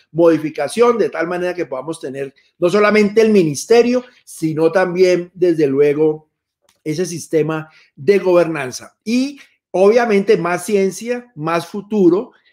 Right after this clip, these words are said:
más compromiso, digamos, para duplicar la inversión que ya les, les había comentado.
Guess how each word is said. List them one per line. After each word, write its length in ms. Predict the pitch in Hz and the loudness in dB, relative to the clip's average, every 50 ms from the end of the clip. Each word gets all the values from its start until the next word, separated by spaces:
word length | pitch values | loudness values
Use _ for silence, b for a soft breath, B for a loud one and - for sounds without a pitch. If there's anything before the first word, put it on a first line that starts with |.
| b b _ | b b _
más 360 | 151 143 165 180 185 185 - | -6 -2 0 0 -2 -2 -4
compromiso, 540 | 214 208 202 196 175 156 151 156 160 160 190 | -6 -6 -4 -2 -4 -2 -2 -4 -4 -2 -2
digamos, 380 | 180 156 147 143 156 175 165 | -4 -2 -4 -6 -6 -8 -8
para 240 | _ 170 160 151 143 | _ -6 -4 0 0
duplicar 560 | 139 135 - 135 135 123 - 147 143 147 151 | -2 -2 -2 -8 -10 -8 -6 -6 -6 -4 -2
la 80 | 180 175 | -2 -2
inversión 500 | 165 151 143 120 113 - 160 170 214 202 | -2 -4 -8 -8 -6 -4 -4 -4 -4 -4
que 100 | 180 151 | -8 -8
ya 160 | 135 131 131 | -6 -6 -6
les, 300 | 139 156 160 156 - - | -6 -6 -8 -8 -12 -12
les 240 | 170 147 135 - - | -12 -12 -10 -10 -10
había 320 | 127 131 135 143 139 135 | -10 -6 -4 -4 -6 -6
comentado. 600 | - 170 170 180 180 170 180 170 170 175 202 - | -8 -8 -8 -8 -8 -6 -4 -2 -2 -2 -4 -6